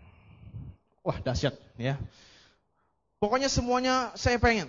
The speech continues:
semua peluang saya mau." Ya, s-, dia lagi dalam keadaan tercepit waktu saat itu, dan yang penting bukan M L M.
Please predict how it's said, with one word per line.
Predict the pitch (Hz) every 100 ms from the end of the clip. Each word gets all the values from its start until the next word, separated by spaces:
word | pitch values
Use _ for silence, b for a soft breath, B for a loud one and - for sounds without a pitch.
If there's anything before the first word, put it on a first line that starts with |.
| - -
semua | - 220 233 233
peluang | 220 226 220 214
saya | 208
mau." | 208 175 110 -
Ya, | 120 156 156
s-, | - - _ _
dia | 160 220
lagi | 208 190
dalam | 170 180 180
keadaan | 170 165 170
tercepit | 170 - 190
waktu | 165 151 156
saat | 160 156
itu, | 160 202 - B B B
dan | 143 143 135 b b b
yang | 196 214
penting | 226 226 240
bukan | 202 208 202
M | 185 180
L | 175
M. | 160